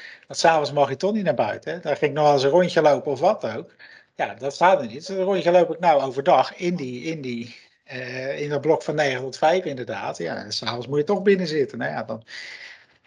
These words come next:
kun je prima een vergaderingetje bijwonen of, eh, nou ja, nog een stukje typen.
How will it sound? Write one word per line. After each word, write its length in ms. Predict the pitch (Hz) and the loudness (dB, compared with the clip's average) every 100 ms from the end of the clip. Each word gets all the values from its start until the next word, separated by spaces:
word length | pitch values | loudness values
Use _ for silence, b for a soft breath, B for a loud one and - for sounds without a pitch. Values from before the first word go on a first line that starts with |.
| B | B
kun 100 | - | -10
je 80 | 120 | -8
prima 400 | - 160 151 135 | -2 2 4 4
een 60 | 135 | 2
vergaderingetje 640 | 131 170 190 196 190 190 | 6 8 8 4 0 2
bijwonen 800 | 185 185 180 175 175 180 185 180 | 4 6 6 2 0 -2 -2 -2
of, 220 | 135 - | -6 -4
eh, 120 | 139 | -4
nou 240 | 135 135 143 | -2 -4 -2
ja, 260 | 175 131 | -2 -2
nog 140 | 120 123 | -6 -10
een 80 | |
stukje 320 | - 196 196 196 | -6 -6 -6 -10
typen. 300 | 202 196 | -10 -8